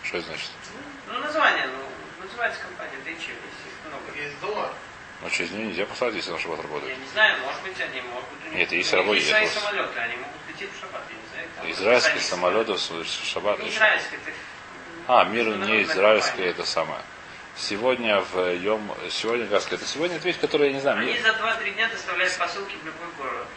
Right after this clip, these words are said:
Speaker 1: Я понимаю, это вопрос. Сегодня я не знаю, я не смотрел, нужно смотреть немножко этих самых шут, потому что сегодня очень сильно изменилось, потому что сегодня нет такого, что и-, идёт,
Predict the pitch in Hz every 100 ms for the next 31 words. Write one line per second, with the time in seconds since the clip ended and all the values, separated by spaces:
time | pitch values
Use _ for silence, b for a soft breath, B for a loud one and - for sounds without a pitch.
0 | - 123 131 160 156 98 - 135 139 -
1 | - 160 156 143 143 139 147 127 120 113
2 | 139 131 120 - 131 127 117 117 - 107
3 | 107 - 104 95 - - 127 117 - 143
4 | 131 - - 127 117 117 110 - 87 85
5 | 127 120 113 117 117 - 101 - 90 92
6 | 82 78 85 107